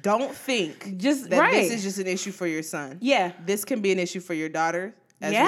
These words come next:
Speaker 1: well.
Speaker 2: man.
Speaker 1: I can attest to that
Speaker 2: Yes.
Speaker 1: personally. <laughs> So,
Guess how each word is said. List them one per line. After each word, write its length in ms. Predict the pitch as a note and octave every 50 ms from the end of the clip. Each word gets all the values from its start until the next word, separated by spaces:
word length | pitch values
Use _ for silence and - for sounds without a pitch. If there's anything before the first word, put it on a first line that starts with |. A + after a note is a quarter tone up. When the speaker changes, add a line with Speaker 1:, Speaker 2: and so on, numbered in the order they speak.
| A#4+
Speaker 1:
well. 80 | - D#4+
Speaker 2:
man. 360 | C#4 C4 C4 D4 E4 F#4 G4+ A4 - - - _ _ _ _ _ _ -
Speaker 1:
I 160 | D3 D3 D3
can 160 | D#3+ - E3
attest 320 | D#3+ D#3+ - F3 F#3 - -
to 100 | A3+ G#3
that 240 | G3+ G#3+ A3 - -
Speaker 2:
Yes. 240 | A3+ A3+ G3+ F#3 F#3+
Speaker 1:
personally. 320 | G3+ A#3 C#4+ E3+ E3+ G3 B3 - - - - -
<laughs> 100 | G4 - - - - E5
So, 320 | - - - A#4 - -